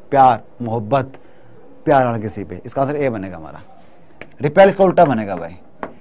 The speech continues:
दे test, बार बार test दे आपसे कि test दो, test दो, मतलब आपको उससे क्या हो जाएगी? अब वो मतलब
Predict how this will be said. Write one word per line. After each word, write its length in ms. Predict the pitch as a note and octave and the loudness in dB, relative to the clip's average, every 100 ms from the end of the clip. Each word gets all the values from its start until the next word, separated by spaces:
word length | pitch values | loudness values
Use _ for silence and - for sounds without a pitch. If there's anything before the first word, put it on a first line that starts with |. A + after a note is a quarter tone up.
| - - - - | -20 -20 -20 -12
दे 260 | G#2+ F#3 A3 | 2 6 6
test, 440 | A3 G3+ G3+ - - D#3+ | 8 8 8 4 -10 -6
बार 440 | B2+ A#2+ F#3 G#3+ | -4 6 10 10
बार 140 | G#3+ | 8
test 340 | G#3+ G3+ G#3 F#3+ | 6 6 6 4
दे 160 | F3 | 6
आपसे 380 | F#3+ F#3+ - G3 | 8 6 2 -2
कि 400 | F#3 - - D3+ | -2 -12 -10 -4
test 340 | C3+ F3 E3+ E3 | 4 6 6 4
दो, 100 | F3 | 4
test 240 | F3 E3 | 6 4
दो, 60 | E3+ | 4
मतलब 100 | F3 | 4
आपको 140 | D#3 | 2
उससे 140 | D#3 | 0
क्या 140 | D#3 D#3+ | 0 2
हो 60 | |
जाएगी? 240 | D#3+ E3 G2+ - - | 2 0 -4 -10 -4
अब 120 | B2+ | -2
वो 160 | B2 B2+ | -2 -4
मतलब 400 | C#3+ E3+ F#3 | -2 -2 -4